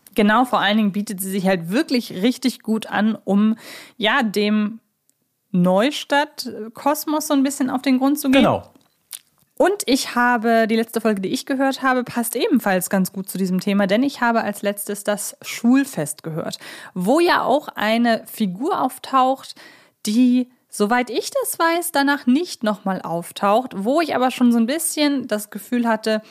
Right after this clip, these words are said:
Speaker 1: daraus ist später mal Frau Müller-Riebenseel geworden, denn sie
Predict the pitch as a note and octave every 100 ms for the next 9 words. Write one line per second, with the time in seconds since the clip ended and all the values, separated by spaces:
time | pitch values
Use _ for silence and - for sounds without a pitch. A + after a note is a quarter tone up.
0 | - - - A3 A#3+ - - D#4+ - -
1 | - - G#3 A#3 A#3 G#3 G3 G3+ G3+ -
2 | G3+ G3 - G3 G3 G3+ G3 F#3+ G#3 G#3
3 | F3+ E3+ E3+ E3+ D#3+ D#3+ E3 G#3 - -
4 | - G3+ G3 G3+